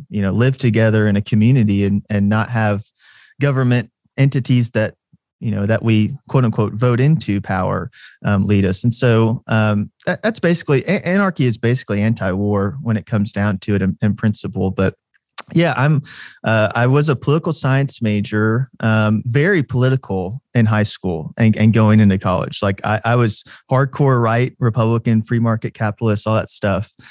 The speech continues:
Um, a-, until I got to college and I started learning about, um, the way our, our government operates. And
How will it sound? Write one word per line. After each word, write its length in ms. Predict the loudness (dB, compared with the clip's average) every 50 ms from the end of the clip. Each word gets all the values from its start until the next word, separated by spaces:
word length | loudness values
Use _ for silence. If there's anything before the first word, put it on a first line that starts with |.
| -20 -20 -20 -20 _ -4
Um, 580 | -2 0 2 2 2 2 2 0 0 -2 -6 -12 _ _ _ _ _ _ _ _ _ _ _ _ _ _ _
a-, 180 | -4 -4 0 0
until 260 | 0 0 2 0 0
I 120 | 0 0 -2
got 320 | -2 -2 -2 -2 -2 -2
to 80 | -4 -4
college 480 | -2 0 0 2 2 0 0 0 -2
and 100 | -2 -4
I 60 | -4
started 480 | -4 -4 -2 -2 0 0 0 -2 -2 -2
learning 300 | -2 0 0 0 0 0
about, 380 | -2 -2 -2 -2 -2 -2 -4 -8 _ _ -8
um, 400 | -6 -4 -2 0 0 0 0 -2 -2
the 140 | -2 -2 0
way 280 | 2 2 2 2 4 2
our, 180 | 2 0 -2 -2 -2
our 120 | -2 -2
government 440 | 0 0 0 0 0 0 0 0 -2
operates. 680 | -2 -4 -4 -4 -6 -8 -10 -10 -10 -12 -14 -10 -2
And 280 | 0 2 2 2 2